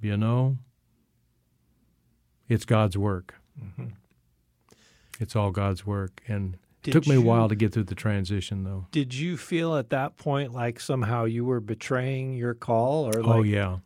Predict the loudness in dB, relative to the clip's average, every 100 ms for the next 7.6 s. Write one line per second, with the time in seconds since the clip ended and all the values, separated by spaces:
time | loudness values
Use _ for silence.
0 | _ -6 -4 -6 -8 -10 _ _ -16 -12
1 | -10 -14 _ _ _ _ _ _ _ -20
2 | _ _ -20 -20 _ _ -4 0 2 0
3 | 0 -2 2 4 6 4 0 -14 -10 -10
4 | -6 -6 -6 -10 _ _ _ _ _ _
5 | _ _ _ _ _ _ _ _ _ _
6 | _ _ _ 2 2 6 6 8 6 4
7 | 2 0 0 -6 -6 -10